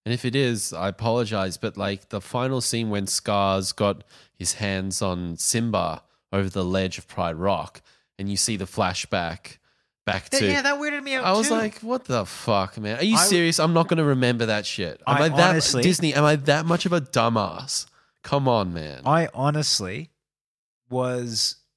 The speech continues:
Speaker 2: trying to remember whether that was in the original, because at the
Speaker 1: I don't
Speaker 2: very
Speaker 1: think it
Speaker 2: least
Speaker 1: was,
Speaker 2: in
Speaker 1: man.
Speaker 2: this, it felt really out of place. Like, I know exactly what you mean. I was like,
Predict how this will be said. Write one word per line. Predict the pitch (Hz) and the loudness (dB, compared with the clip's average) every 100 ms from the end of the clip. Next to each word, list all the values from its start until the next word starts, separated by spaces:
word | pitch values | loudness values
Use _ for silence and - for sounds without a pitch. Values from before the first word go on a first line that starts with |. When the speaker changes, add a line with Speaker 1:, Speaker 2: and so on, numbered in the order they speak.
| - | -16
Speaker 2:
trying | - 143 143 151 | -8 -6 -6 -8
to | 139 135 | -10 -10
remember | 127 117 113 110 107 | -8 -10 -10 -10 -10
whether | 104 110 107 | -8 -6 -6
that | 104 98 | -8 -8
was | 98 | -8
in | 101 | -8
the | 101 92 | -8 -8
original, | 92 90 85 - _ - | -8 -8 -12 -20 _ -14
because | 113 123 110 107 - - _ - | -8 -6 -6 -4 -4 -6 _ -20
at | 131 120 120 | -14 -12 -8
the | |
Speaker 1:
I | 170 | -4
don't | 233 | -2
Speaker 2:
very | - 170 | -2 -2
Speaker 1:
think | |
it | 233 | -2
Speaker 2:
least | 123 160 | 0 -2
Speaker 1:
was, | 151 | -2
Speaker 2:
in | 120 | -4
Speaker 1:
man. | 104 117 139 | -4 -4 -4
Speaker 2:
this, | 160 226 - - - _ _ _ _ _ - | -4 -2 -2 -4 -6 _ _ _ _ _ -16
it | 120 _ | -16 _
felt | 135 120 113 - 113 | -6 -6 -8 -14 -12
really | 120 113 113 | -8 -6 -6
out | |
of | 107 | -8
place. | 98 | -8
Like, | 90 135 | -4 -2
I | 139 | 0
know | 143 143 | 0 0
exactly | 120 110 120 117 117 | -2 0 0 -2 -6
what | 113 | -8
you | 101 | -10
mean. | 104 | -12
I | 98 | -12
was | |
like, | 98 | -12